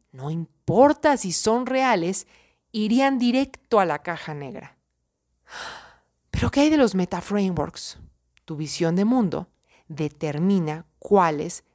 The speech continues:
frameworks te funcionan y cuáles no. ¿Se puede cambiar tu visión de mundo? Uy, está buenísimo. Estaba lista para volver a hablar con el David. Mi corazón más tranquilo,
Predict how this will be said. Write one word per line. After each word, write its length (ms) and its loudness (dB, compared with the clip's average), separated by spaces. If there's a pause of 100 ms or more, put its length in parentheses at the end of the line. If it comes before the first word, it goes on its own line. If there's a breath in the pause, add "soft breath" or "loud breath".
frameworks 680 -4
te 120 -6
funcionan 800 -4
y 120 -14
cuáles 580 -8
no. 320 0 (1600 loud breath)
¿Se 200 -10
puede 320 -2
cambiar 640 -8
tu 160 -4
visión 460 -2
de 80 0
mundo? 500 -6 (1080)
Uy, 840 -4
está 280 -14
buenísimo. 720 -12 (220 loud breath)
Estaba 320 4
lista 360 -2
para 200 2
volver 300 2
a 60 4
hablar 280 0
con 160 -4
el 140 -4
David. 280 -4 (640 loud breath)
Mi 100 -4
corazón 400 4
más 240 0
tranquilo, 720 -2